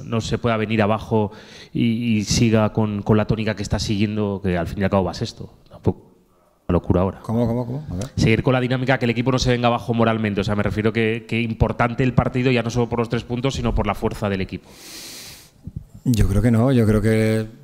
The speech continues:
Speaker 2: tuvimos una derrota el día del Levante y el equipo fue capaz de, de tirar para arriba. Me parece que el equipo está preparado mentalmente. Los jugadores saben de la dificultad que es, la, porque la mayoría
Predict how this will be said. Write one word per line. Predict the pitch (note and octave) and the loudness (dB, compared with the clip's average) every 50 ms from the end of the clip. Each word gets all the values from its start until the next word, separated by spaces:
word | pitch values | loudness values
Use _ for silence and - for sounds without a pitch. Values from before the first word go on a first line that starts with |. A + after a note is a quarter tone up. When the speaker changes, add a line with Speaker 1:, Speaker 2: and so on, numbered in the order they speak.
| - - - | -20 -18 -4
Speaker 2:
tuvimos | - A2+ G#2+ G#2+ G#2+ A2 A2 - - | -2 0 2 4 4 4 2 2 2
una | A#2 A2 G#2+ G#2+ | 2 4 4 4
derrota | G#2+ G#2 G#2+ A2+ A2+ G#2 A2+ A2 A2 | 4 4 4 2 2 2 2 2 4
el | G#2+ G#2 | 2 2
día | G2+ G#2+ G#2+ | 2 2 2
del | G#2 G#2 | 4 4
Levante | G#2 G#2+ A2+ A2+ G#2+ G2 A#2 A2+ | 4 4 4 2 2 2 4 4
y | A2+ | 4
el | G#2+ G#2 | 4 2
equipo | G2 A2 F#2 - G2+ | 2 4 4 4 6
fue | - - - G#2 | 6 6 4 4
capaz | - G2 - - G#2 G2+ G2 | 2 2 2 2 2 0 0
de, | G2 G2+ G2+ G2 G2 G2 G2 F#2 F#2 F#2 F2+ F2 E2+ - - - - - - - - | 0 2 2 2 2 2 2 2 2 2 2 0 0 -2 -2 -2 -2 -4 -6 -10 -8
de | - G2 G2 | -4 -4 -2
tirar | F2+ G#2+ G#2 G2+ G2 | 0 2 4 4 4
para | - G2 F#2+ | 4 2 0
arriba. | F#2+ G2 G#2+ A2 A2+ A#2+ A#2+ B2 B2+ A#2+ - - | -8 -6 -4 -2 -2 0 0 0 -2 -4 -4 -4
Me | G2+ G2 F#2+ F2+ | -2 -2 2 2
parece | - G2 G2 - - G#2 | 2 0 0 0 0 0
que | G2+ G2+ | 2 2
el | F#2+ | 0
equipo | F#2+ F#2+ G2+ G2 G2+ | 0 0 2 2 2
está | - - - G2 - | 2 2 -2 0 0
preparado | - F#2+ F2 F2+ F2+ F#2 G2+ G2+ F#2+ | 0 0 2 -2 0 0 2 2 2
mentalmente. | G2 F#2+ F2 F#2 F2 E2+ F#2 G2 G#2 G2+ - A2+ A#2+ C3 B2+ A#2+ C3 - - - _ - _ - - - - - - - _ _ _ - | 2 2 0 0 -2 0 2 2 0 2 2 2 2 2 0 -4 -6 -10 -18 -20 _ -20 _ -20 -20 -20 -20 -20 -20 -20 _ _ _ -12
Los | - F#2 F#2+ - | -8 -4 -4 -2
jugadores | - G2+ G2 F#2+ G2 G2+ G#2 G2+ | -2 -2 0 2 2 2 4 2
saben | - - A2 A2+ A2+ A2+ A2 G2+ F#2+ F#2+ | 2 2 2 4 4 4 4 4 4 4
de | G#2 | 4
la | G#2 G2+ | 4 4
dificultad | G2 G2 G2+ - G2 F#2 F#2+ F#2 E2+ - G#2 G2+ | 4 4 4 4 4 2 2 0 0 -2 -4 -4
que | E2+ G2 G2+ | -2 -2 -2
es, | G2+ - - - - - - - - - - - | 0 0 0 -2 -2 -4 -8 -12 -16 -16 -12 -10
la, | G2 F#2+ F2+ F2 F2 F2 - | -6 -4 -4 -2 -2 0 2
porque | - - - - | 2 2 2 0
la | F#2+ G2 F#2 | -4 -2 0
mayoría | F#2 F#2 F#2 F#2 G2 G#2 G#2+ G#2 F#2 F2 | 0 2 2 4 4 4 4 2 2 -2